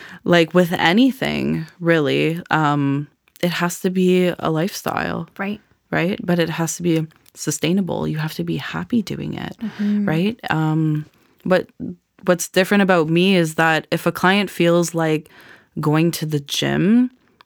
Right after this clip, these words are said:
Speaker 1: is not for them and maybe doing a sport is better for them,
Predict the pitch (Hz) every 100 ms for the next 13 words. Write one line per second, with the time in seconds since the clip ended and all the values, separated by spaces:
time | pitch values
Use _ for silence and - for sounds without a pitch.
0 | - 165 160 165 151 190 208 226 220 220
1 | 226 262 269 180 180 170 170 170 170 175
2 | 160 147 - - - 143 151 214 - 208
3 | 196 202 202 208 214 208 226 247 269